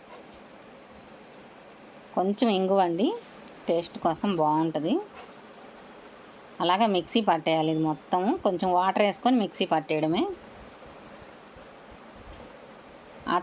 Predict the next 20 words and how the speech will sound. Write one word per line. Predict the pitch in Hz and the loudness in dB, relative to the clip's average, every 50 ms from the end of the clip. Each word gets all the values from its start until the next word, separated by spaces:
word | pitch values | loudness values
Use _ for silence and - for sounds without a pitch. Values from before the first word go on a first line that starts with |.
| - | 2
తర్వాత | 196 175 170 175 170 175 - 370 403 370 247 247 - | 2 4 4 2 2 2 2 2 2 2 0 2 2
తాలింపు | 190 165 180 196 196 190 190 - | 2 2 2 2 0 -2 -2 -2
పెట్టుకోవాలి. | 160 156 156 - - 156 156 151 147 147 156 202 339 453 494 440 - - - - - - - - - - - - - - - - - - - - - - - - - - - - - - - - - - - - - - - - - - - - | -2 -2 -2 -4 -2 -2 0 0 0 0 0 0 0 -2 -2 -6 -10 -14 -20 -20 -20 -20 -20 -20 -18 -16 -16 -16 -18 -20 -20 -20 -20 -20 -20 -20 -20 -20 -20 -20 -20 -20 -20 -20 -20 -20 -20 -20 -20 -20 -20 -20 -20 -20 -20 -20 -14 -4 2 4
తాలింపు | 185 180 196 214 208 202 190 - | 4 4 4 2 0 0 0 0
పెట్టుకుంటే | 185 170 - 202 - 185 180 175 302 339 330 - | 0 -2 -2 -4 -4 -4 -2 0 0 -2 0 0
చక్కగా | - 175 - - 185 185 208 - - | -2 -2 0 -2 0 0 0 2 2
పచ్చి | 180 156 - - 202 196 | 0 0 0 0 2 2
వాసన | 175 170 - 196 185 170 165 | 2 2 2 0 0 2 2
రాకుండా | 160 156 156 - 170 165 165 160 160 160 | 0 0 0 -2 -2 0 0 0 0 0
ఉంటుంది, | 160 156 160 160 165 180 262 370 480 480 - - - - - - - - - 170 | -2 -2 -2 -2 0 0 0 -2 -4 -6 -10 -14 -20 -20 -20 -20 -14 -6 -2 -2
ఎందుకంటే | 180 196 - 202 190 190 - - | 0 0 0 0 0 0 0 0
పచ్చి | 180 170 - 247 233 - | 0 0 0 -2 2 4
కారం | 196 185 180 190 202 196 180 175 170 160 - 165 | 4 4 4 4 2 2 2 0 0 0 0 0
యాడ్ | 170 170 - - | 0 0 0 -2
చేసాం | 180 160 - 160 156 156 156 | -4 -2 0 -2 -2 0 0
కదా | 151 156 165 160 156 | 0 0 0 0 0
అందులో. | 160 165 175 214 381 453 453 - - - - - - - - - - - - - - - | 0 0 0 0 0 -2 -4 -10 -18 -20 -20 -20 -20 -20 -20 -20 -20 -20 -20 -10 -4 -2
ఎండుమిరగాయలు | 175 196 220 233 240 233 226 220 208 202 196 | 2 2 4 4 4 6 6 4 4 4 4
కూడా | 214 254 240 196 | 4 4 4 4
వేసుకోవచ్చండి. | 175 170 170 - - 196 180 165 - - 160 156 165 180 | 2 0 -2 -2 -2 -2 -2 -2 -2 -2 -2 0 2 2